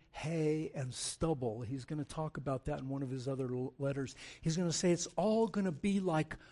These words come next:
rubbish. He says, in, in, in fact, he uses a very, uh, obscene word to describe the rubbish. Rubbish is not rubbish in Greek. It's something else. And he uses a very crass word to describe, "I count it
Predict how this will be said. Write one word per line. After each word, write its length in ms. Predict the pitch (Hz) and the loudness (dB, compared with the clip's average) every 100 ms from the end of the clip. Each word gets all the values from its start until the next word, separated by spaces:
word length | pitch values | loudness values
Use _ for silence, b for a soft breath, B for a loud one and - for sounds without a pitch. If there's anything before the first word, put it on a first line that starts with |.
| B | B
rubbish. 680 | 135 135 165 180 151 123 - | -4 6 8 8 6 0 -2
He 140 | - 143 | -6 -4
says, 320 | - 156 143 | 0 2 2
in, 160 | 147 B B B | -2 B B B
in, 120 | 160 | 0
in 180 | 175 147 | 2 2
fact, 360 | - 180 175 - | 4 4 4 2
he 80 | 160 | 2
uses 420 | 165 165 147 131 | 4 2 2 -2
a 60 | |
very, 680 | 127 120 180 185 139 135 139 147 | 0 4 6 6 6 4 0 -6
uh, 100 | - | -4
obscene 600 | 135 127 - - 233 208 | -4 -2 0 4 6 6
word 360 | 123 127 131 117 | 4 2 0 -2
to 100 | 147 | -6
describe 600 | 127 113 - 156 147 139 | -6 -6 -2 2 4 4
the 140 | 123 | 0
rubbish. 520 | 123 151 127 120 - b b b - | 2 2 2 0 -4 b b b -2
Rubbish 440 | 135 147 147 - | 2 2 2 0
is 140 | 135 123 | -2 0
not 240 | 139 135 | -2 -2
rubbish 480 | 135 135 127 127 - | -2 -2 0 -2 -4
in 220 | 120 117 110 | -6 -6 -6
Greek. 360 | 139 127 - | -2 -2 -4
It's 140 | 120 - | -12 -8
something 280 | 139 143 175 | -8 -2 0
else. 380 | 127 151 - B B B B - | 0 -2 -6 B B B B -2
And 220 | 135 120 | -2 2
he 260 | 147 170 | 4 4
uses 420 | 175 165 156 160 131 | 6 4 2 -2 -2
a 60 | |
very 400 | 113 107 156 180 | -4 2 4 4
crass 640 | 185 - - 160 160 160 - | 2 -4 -2 0 2 0 -2
word 340 | 151 156 147 | 0 0 0
to 80 | 131 | -4
describe, 320 | 123 - 135 | -8 -8 -2
"I 100 | 202 | -2
count 340 | - - 208 190 | -2 0 4 4
it 180 | 185 | 2